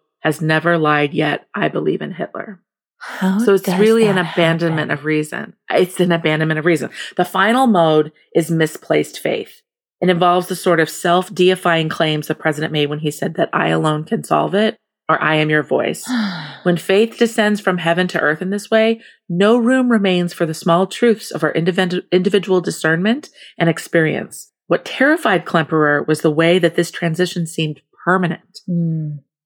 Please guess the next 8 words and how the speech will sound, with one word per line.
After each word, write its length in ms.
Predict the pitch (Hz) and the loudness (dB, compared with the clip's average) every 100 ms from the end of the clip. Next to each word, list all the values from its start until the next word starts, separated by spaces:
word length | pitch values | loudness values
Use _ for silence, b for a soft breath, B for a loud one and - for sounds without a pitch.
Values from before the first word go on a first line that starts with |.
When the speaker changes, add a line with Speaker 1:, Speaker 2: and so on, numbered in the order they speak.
| _ - | _ 0
Speaker 1:
Once 300 | 180 202 - | 2 0 -4
truth 320 | - 262 247 - B B | -2 0 0 -6 B B
had 140 | 170 | -4
become 440 | 175 170 170 160 156 _ - | -4 -2 0 0 -2 _ -4
oracular 800 | 160 160 160 170 240 233 233 240 214 | 2 2 2 0 2 4 4 2 2
rather 300 | 170 165 165 | 0 2 0
than 140 | 165 | 0
factual, 680 | - 190 - - 143 143 | 0 -4 -2 -4 -2 -2